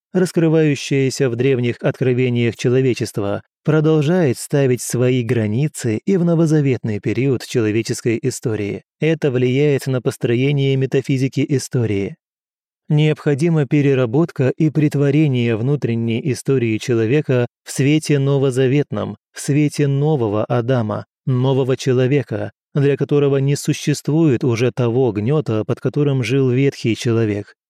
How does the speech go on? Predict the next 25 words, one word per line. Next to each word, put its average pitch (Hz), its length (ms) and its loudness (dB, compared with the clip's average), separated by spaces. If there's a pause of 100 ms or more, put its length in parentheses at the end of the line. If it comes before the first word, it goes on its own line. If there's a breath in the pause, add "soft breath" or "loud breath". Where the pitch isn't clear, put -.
(120)
гнёта 143 540 0
природной 139 500 2
необходимости 127 1080 -2 (200)
и 143 160 2
гнёта 151 460 0
гнева 131 500 0
Божьего, 98 760 -2
который 123 380 0
делал 123 380 2
невозможным 127 760 0
встречу 113 540 -2
с 98 100 -6
Богом 117 400 -2
лицом 117 400 -2
к - 60 -6
лицу, 120 540 0 (240)
о 135 100 -2
котором 151 320 0
говорится: 139 640 0
"Если 135 460 -2
бы 135 120 0
человек 135 520 0
увидел 123 500 2
лицо 113 380 0
Божье, 110 560 0